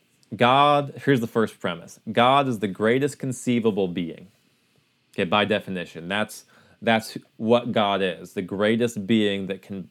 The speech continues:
can be conceived of in the mind. You can't think of something greater than God, okay, because God is the greatest.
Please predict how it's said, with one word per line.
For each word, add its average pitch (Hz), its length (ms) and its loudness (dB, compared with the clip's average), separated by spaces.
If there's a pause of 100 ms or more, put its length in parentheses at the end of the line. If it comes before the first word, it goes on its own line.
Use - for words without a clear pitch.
can 92 260 -6
be 98 160 -2
conceived 98 640 -4
of 87 180 -2
in 87 140 -8
the 85 80 -12
mind. 82 440 -12 (360)
You 104 100 -2
can't 117 360 -4
think 117 280 -4
of 85 100 -10
something 92 440 -8
greater 92 440 -4
than 85 220 -12
God, 82 400 -6 (680)
okay, 92 260 -4
because 90 400 -4
God 92 340 -2
is 82 120 -10
the 92 120 -6
greatest. - 560 -2